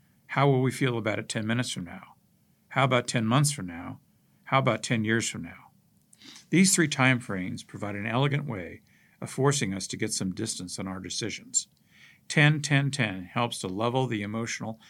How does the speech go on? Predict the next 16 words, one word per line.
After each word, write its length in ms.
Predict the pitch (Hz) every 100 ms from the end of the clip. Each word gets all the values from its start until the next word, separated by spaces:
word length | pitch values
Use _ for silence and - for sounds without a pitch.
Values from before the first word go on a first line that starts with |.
| - _
playing 340 | - 123 104 87
field. 380 | 90 - - _ _ _ _ _
What 160 | 165 202
we're 140 | 156
feeling 340 | - 185 160 123
now 280 | 131 127
might 260 | 110 131 147
be 140 | 120
intense 520 | 101 95 - 135 127 98
and 80 |
sharp, 440 | 92 - 104 - - _ _ _ _
while 140 | 120
the 80 | 104
future 360 | - 147 147 123
feels 380 | - 95 95 -
fuzzier. 460 | 113 92 82 -